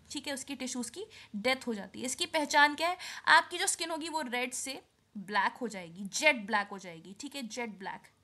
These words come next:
ठीक है? पूरा देखने में ब्लैक ब्लैक लगता है, तो इसको बोलते हैं गैंग्रीन। जिंजिवाइटिस क्या होता है? Gingivitis is inflammation of gums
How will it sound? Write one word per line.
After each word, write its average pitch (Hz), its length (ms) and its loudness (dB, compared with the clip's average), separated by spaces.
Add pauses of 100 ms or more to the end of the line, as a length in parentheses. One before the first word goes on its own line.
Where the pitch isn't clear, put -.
ठीक 247 180 -10
है? 285 60 -2
पूरा 262 240 -2
देखने 247 340 -4
में 285 120 -4
ब्लैक 214 180 6
ब्लैक 202 240 -2
लगता 185 240 -10
है, 185 80 -16 (720)
तो 359 100 0
इसको 370 220 0
बोलते 339 220 -2
हैं 349 100 2
गैंग्रीन। 202 540 4 (360)
जिंजिवाइटिस 339 680 0
क्या 349 120 0
होता 330 220 2
है? 370 140 -2 (120)
Gingivitis 277 640 -6 (120)
is 294 180 -4 (280)
inflammation 277 600 -4
of 240 160 -2
gums 165 320 -8